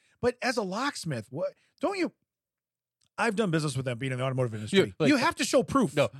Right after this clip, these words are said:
Speaker 2: Uh, what's your proof? Well, this is my house.
Speaker 1: <laughs>
Speaker 2: I called you two here.
Speaker 1: Called it. <laughs>
Speaker 2: Yeah.
Speaker 1: You walk over and lick the siding.
Speaker 2: Yeah.
Speaker 1: Mine. <laughs>
Speaker 2: I didn't call you to the ha-, house next door. I called you two here.
Speaker 1: Correct. Yeah. Where did I have you meet me?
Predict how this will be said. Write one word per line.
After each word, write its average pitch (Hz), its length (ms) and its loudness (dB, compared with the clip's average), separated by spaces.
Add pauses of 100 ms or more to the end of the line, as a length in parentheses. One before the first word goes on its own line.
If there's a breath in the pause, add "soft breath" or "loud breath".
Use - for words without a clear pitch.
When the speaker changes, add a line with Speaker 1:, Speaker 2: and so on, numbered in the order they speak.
(220 loud breath)
Speaker 2:
Uh, 170 40 0
what's 202 220 2
your 196 80 -4
proof? 180 260 0
Well, 117 120 -8
this 165 160 -4
is 170 60 -10
my 190 200 2
house. 285 440 -2 (180)
Speaker 1:
<laughs> - 180 -4
Speaker 2:
I 156 80 4
called 226 380 2
you 214 80 0
two 254 180 0
here. 254 380 0
Speaker 1:
Called 262 260 6
it. 233 120 0 (120)
<laughs> - 220 -4
Speaker 2:
Yeah. 180 140 -4
Speaker 1:
You 247 40 2
walk 240 200 4
over 202 120 2
and 180 80 -2
lick 190 140 0
the 180 80 -8
siding. 180 360 0
Speaker 2:
Yeah. 107 60 -2 (140)
Speaker 1:
Mine. 240 380 0
<laughs> - 1160 -8
Speaker 2:
I 147 80 2
didn't 226 220 0
call 233 260 2
you 214 80 -2
to 175 100 0
the 160 140 2
ha-, 190 240 0
house 180 240 -2
next 190 220 -2
door. 220 280 0
I 175 160 0
called 185 300 0
you 190 140 -4
two 196 200 -4
here. 208 340 -4 (100)
Speaker 1:
Correct. 147 340 0 (160)
Yeah. 151 160 -2 (140)
Where 147 120 0
did 233 80 0
I 226 60 2
have 214 140 0
you 170 80 2
meet 226 120 0
me? 95 180 -12